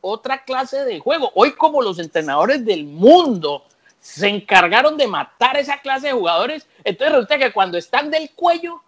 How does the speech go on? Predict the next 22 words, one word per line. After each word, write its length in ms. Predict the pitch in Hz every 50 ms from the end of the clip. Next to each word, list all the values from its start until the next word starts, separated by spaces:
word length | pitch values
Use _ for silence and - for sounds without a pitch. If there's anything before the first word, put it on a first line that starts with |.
| _ - - -
ahí 180 | - 220 226
sí 120 | - 254 262
lo 120 | 262 247
buscan, 500 | 247 285 277 - - - 170 131 113 104 _ _ _ _ _ _ _ _ -
ahí 140 | 165 196 202
sí 120 | - 262
lo 140 | 254 262 262
buscan. 440 | 277 285 240 - - - 180 135 - _ _ _ _ _ -
Ese 220 | - 214 202 302
es 60 | 285
el 120 | 330 320 269
famoso, 540 | 247 214 202 208 220 214 - 285 294 254 -
<laughs> 80 | 285 254
en 120 | 214 208
estos 240 | 208 - - 262 233
días 140 | 247 247 240
estaba 180 | - - 220 214
hablando 260 | 214 226 233 240 226
con 140 | 226 185 180
alguien 160 | 190 220 220
y 40 | 196
decía, 220 | 170 - 226 208